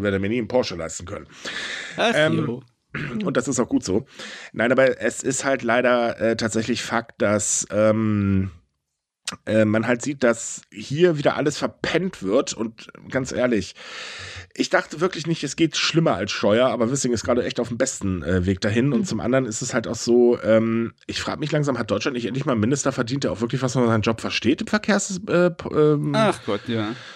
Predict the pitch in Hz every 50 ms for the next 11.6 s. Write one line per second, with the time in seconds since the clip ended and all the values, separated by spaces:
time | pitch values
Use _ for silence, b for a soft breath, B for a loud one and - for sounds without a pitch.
0 | B B B B - 147 170 185 208 220 208 214 - 196 190 185 185 190 185 185
1 | 175 156 147 139 139 127 135 139 127 139 160 156 147 - - - - - - -
2 | - 135 123 151 147 117 151 165 196 185 165 - 139 123 131 113 - 117 107 -
3 | 135 120 139 139 107 92 90 87 85 87 - 101 117 165 - B B B B B
4 | B B B 214 190 185 - 110 101 92 104 110 101 107 104 107 107 - 110 92
5 | - 98 104 110 123 113 92 - 85 90 101 110 110 113 117 110 113 110 - -
6 | - - 92 - - - 131 123 127 127 139 127 110 107 110 - - - 113 113
7 | - 127 117 107 - - - 104 107 107 - - - - 104 101 101 98 101 110
8 | 110 - 117 107 98 - 110 95 - 104 95 - 110 - 98 101 107 95 101 107
9 | 117 - - 104 92 - - 104 101 - 107 110 107 101 110 110 107 - 120 110
10 | 107 101 95 90 - - - 113 123 151 156 123 - - - 92 90 90 85 85
11 | - - 90 92 95 98 98 98 95 92 90 85